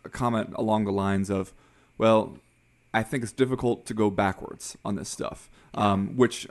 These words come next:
Speaker 1: I took to mean him talking about, you know, when we were asking, "Hey, does it matter if a guy really does have low testosterone and he applies for the exemption, does it matter how he got the low testosterone? Does it matter if it's because he was abusing steroids or if it was a, you know, he was cutting weight the wrong way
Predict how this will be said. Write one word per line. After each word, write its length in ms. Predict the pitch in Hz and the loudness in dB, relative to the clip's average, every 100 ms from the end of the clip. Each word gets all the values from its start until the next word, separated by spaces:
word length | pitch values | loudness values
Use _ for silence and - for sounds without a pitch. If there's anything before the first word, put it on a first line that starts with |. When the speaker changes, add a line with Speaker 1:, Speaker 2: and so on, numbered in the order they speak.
| - - | -4 0
Speaker 1:
I 80 | |
took 220 | 131 147 - | 0 -2 0
to 80 | |
mean 140 | 123 113 | 2 2
him 60 | 110 | 2
talking 280 | 120 110 | 0 0
about, 400 | 107 101 98 98 - | 0 2 2 0 -4
you 80 | - | -2
know, 80 | 110 | 2
when 200 | 104 107 | 4 4
we 120 | 104 | 2
were 120 | 101 - - - | 0 -4 -20 -4
asking, 400 | 113 113 117 95 | -4 -2 -4 -4
"Hey, 320 | 117 117 92 - - | 0 2 0 -6 -6
does 120 | 110 | -2
it 40 | 101 | 2
matter 500 | 131 135 131 127 - _ | 2 4 4 2 -2 _
if 60 | 127 | 0
a 60 | |
guy 80 | 147 | 2
really 200 | 151 143 | 4 6
does 180 | 127 110 | 4 2
have 100 | 104 | 2
low 120 | 104 | 0
testosterone 720 | 101 98 104 95 - 101 95 98 | 0 -2 -2 -4 -2 -2 -2 -2
and 100 | 101 | -2
he 120 | 101 | 0
applies 340 | 101 117 101 95 | -2 -2 -2 -2
for 60 | 104 | -6
the 60 | |
exemption, 320 | 98 101 95 95 | -4 -2 -4 -2
does 140 | 110 | -2
it 20 | 110 | 0
matter 280 | 123 123 | 2 2
how 140 | 113 123 | 0 -2
he 60 | |
got 220 | 123 123 117 | 0 0 -2
the 60 | |
low 120 | 104 - | -8 -8
testosterone? 640 | - - - - - - - - _ | -12 -12 -12 -12 -14 -14 -16 -20 _
Does 80 | - | -2
it 60 | |
matter 260 | 113 120 117 | 2 4 4
if 100 | 113 | 2
it's 140 | 110 | -4
because 380 | - 110 110 101 - _ - - | -10 -6 -4 -4 -8 _ -20 -8
he 100 | 117 | -2
was 100 | 101 | -2
abusing 340 | 92 120 113 | 2 2 2
steroids 720 | 101 117 110 104 104 104 98 - | 0 2 4 6 6 4 2 -2
or 200 | 104 95 | -2 -2
if 80 | |
it 100 | 98 | -2
was 180 | - 92 | -6 -4
a, 120 | 101 - - - | -6 -8 -14 -6
you 80 | |
know, 80 | 95 | -2
he 100 | 95 | 0
was 180 | 92 92 - - - | -2 -4 -16 -20 -6
cutting 260 | 135 104 | 0 2
weight 260 | 92 104 110 | 4 2 2
the 60 | 107 | 0
wrong 340 | 107 104 101 | 4 4 4
way 440 | 101 101 101 98 | 2 2 2 2